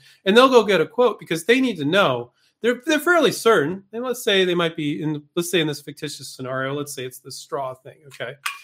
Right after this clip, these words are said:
And they're fairly certain, "Ah, we're ninety percent, but we just wanna get some costing." Makes sense. Like, why would they sign a licensing agreement? They wanna get some costing because if it's, if you can't make it at a reasonable price, or if there's any issues with making it, that's a problem.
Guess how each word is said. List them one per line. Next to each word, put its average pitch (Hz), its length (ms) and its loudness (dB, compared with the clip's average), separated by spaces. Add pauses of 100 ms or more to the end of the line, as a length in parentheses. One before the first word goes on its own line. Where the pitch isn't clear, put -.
(260)
And 165 80 0
they're 180 120 2
fairly 214 400 2
certain, 175 800 -4
"Ah, 269 280 -2
we're 311 120 -2
ninety 196 240 -2
percent, 165 380 -14
but 285 160 -8
we 302 100 0
just 262 180 -8
wanna 233 140 -2
get 180 140 -4
some 131 120 -12
costing." 127 460 -10 (560)
Makes 196 260 -4
sense. 160 400 -4
Like, 160 140 -10
why 214 100 4
would 220 120 2
they 180 60 0
sign 185 140 -6
a 151 60 -6
licensing 170 340 -2
agreement? 127 280 -10
They 165 60 -10
wanna 190 140 -6
get 143 140 -6
some 120 100 -16
costing 117 400 -16
because 190 560 0 (680)
if 175 120 -8
it's, 202 160 -8 (160)
if 170 80 -10
you 190 80 -8
can't 277 240 -2
make 190 260 2
it 175 60 -2
at 151 80 -4
a 147 60 -4
reasonable 139 400 -6
price, 147 600 -2
or 139 40 -8
if 131 60 -12
there's 156 140 -10
any 175 180 -2
issues 160 320 -8
with 127 80 -10
making 180 340 -4
it, 123 120 -14
that's 139 160 -14
a - 60 -20
problem. 156 400 -4